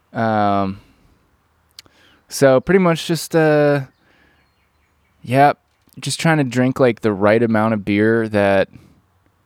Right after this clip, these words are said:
you're having a great time, but you're not,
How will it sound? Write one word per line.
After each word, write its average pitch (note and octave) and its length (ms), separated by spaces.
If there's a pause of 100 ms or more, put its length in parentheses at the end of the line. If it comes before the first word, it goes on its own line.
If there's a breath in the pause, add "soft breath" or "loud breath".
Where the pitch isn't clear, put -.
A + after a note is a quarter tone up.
(640)
you're A2+ 140
having C3 300
a B2+ 40
great A#2+ 280
time, A#2+ 500 (800)
but A#2 320
you're G#2+ 260
not, G#2 480